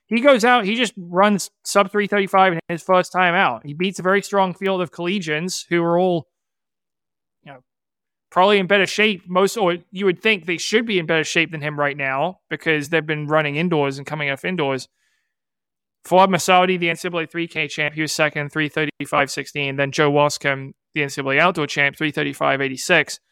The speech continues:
Grant Fisher was sixth, three thirty-six eighty-five. He lost his shoe with about two fifty to go. Surprised he even finished this race. I feel like you're risking it a little bit when you're running with only one shoe, especially you're kicking like that. But,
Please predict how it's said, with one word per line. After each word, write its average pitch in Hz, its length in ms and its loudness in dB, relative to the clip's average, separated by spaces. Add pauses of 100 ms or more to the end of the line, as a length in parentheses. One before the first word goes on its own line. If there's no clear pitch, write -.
(340)
Grant 190 240 4
Fisher 208 280 4
was 180 160 4
sixth, - 520 0 (260)
three 190 160 -4
thirty-six 180 680 0
eighty-five. 160 540 2
He 175 120 -2
lost 185 280 2
his 147 120 -4
shoe 170 340 2
with 180 140 0
about 151 280 0
two 151 160 -8
fifty 151 280 -10
to 139 80 -8
go. 143 380 -2 (120)
Surprised 185 440 2
he 233 80 -2
even 170 180 -4
finished 160 320 -2
this 180 180 -6
race. 185 380 0 (680)
I - 60 -20
feel 170 80 -2
like 156 140 0
you're 147 120 -4
risking 156 420 -6
it 156 80 -2
a 156 60 -4
little 160 180 0
bit 160 240 2 (960)
when 170 160 -2
you're 151 80 -2
running 156 240 0
with 156 140 -2
only 156 160 -2
one 151 180 0
shoe, 156 240 -2
especially 151 460 -4
you're 135 100 -2
kicking 170 340 -4
like 185 200 -2
that. 208 260 4 (1600)
But, 156 300 4